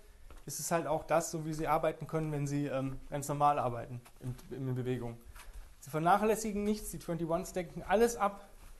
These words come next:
bis auf Crawling und bis auf Carries.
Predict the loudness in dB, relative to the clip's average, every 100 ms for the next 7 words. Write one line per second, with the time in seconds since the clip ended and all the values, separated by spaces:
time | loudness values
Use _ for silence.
0 | -18 -18 -20 -18 -20 -10 -8 -4 -6 -2
1 | 4 6 6 2 -6 -8 -8 -10 -8 -6
2 | -4 -6 -10